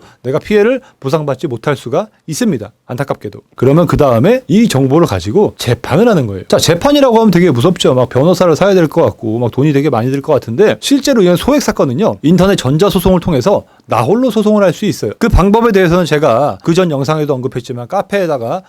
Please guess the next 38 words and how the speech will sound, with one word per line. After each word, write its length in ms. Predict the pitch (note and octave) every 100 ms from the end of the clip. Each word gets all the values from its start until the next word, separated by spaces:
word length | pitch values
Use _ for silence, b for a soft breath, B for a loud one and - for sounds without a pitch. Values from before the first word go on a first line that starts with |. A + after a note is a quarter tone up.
| b
자세히 320 | - - G#3 C#4
남겨놨습니다. 580 | C3 D3 E3 - C3
이미지 260 | A2 C#3 D3+
캡처를 360 | - - D#3 D3
해가지고 420 | F3+ B2 B2 D#3 b b
어떻게 340 | - D3+ F#3+ F#3
나홀로 300 | C#3 C#3 D#3
소송을 260 | E3+ E3+ D#3+
할 60 |
수 100 | D#3+ G3
있는지를 440 | D3 C3 C3+ G3 b b b
자세히 300 | - D3+ G#3
남겨놨으니까 600 | D3 C#3 C#3 - A#2+ C3+
카페를 340 | G3+ G3 G#3+
통해서 280 | G3+ G3 D#3+
확인하시면 400 | D#3+ G3+ G3 D#3 C3
좋을 140 | B2+
것 100 | E3+
같습니다. 400 | B2+ - C3+ - _ _ _ _
제가 180 | D3 D3
이 80 |
카페 300 | C#3+ F#3+ F#3
주소는 420 | F3+ B2+ C3 G3 C4 b b -
이 160 | E3+
영상에 380 | C3+ B2 C3 C3+
고정 280 | - C3 A3+
댓글로 320 | F3+ - A#2+
달아놓겠습니다. 800 | A#2 C#3+ A#2 D#3 - A#2 G#2+ F3 _ _
그래서 400 | C#3 C#3 D#3 G3+
내 140 | C3+
피해 260 | - A#3+ A#3
금액이 240 | G#3+ G#3
얼마가 300 | A#2 B2 G#3
됐든 260 | D#3 - F3
간에 280 | A2 E3+ A2+
민사 320 | C3 A3 B3
고소를 320 | G#3 C#3 D3+
통해서 460 | - G#3 B2 G#2+